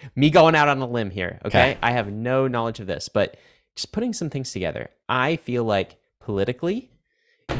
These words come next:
Speaker 1: Gensler has to approve a Bitcoin E T F. This is his kind of backpedaling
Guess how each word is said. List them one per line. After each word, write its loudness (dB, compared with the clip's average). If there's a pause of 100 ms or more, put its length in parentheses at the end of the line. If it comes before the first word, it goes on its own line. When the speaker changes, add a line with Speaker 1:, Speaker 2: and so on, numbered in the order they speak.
Speaker 1:
Gensler -2 (760)
has -4
to -4
approve -8 (240)
a -6
Bitcoin -10 (120)
E -12
T -14
F. -14 (380)
This -4
is -4
his -4
kind -2
of -4 (320)
backpedaling -4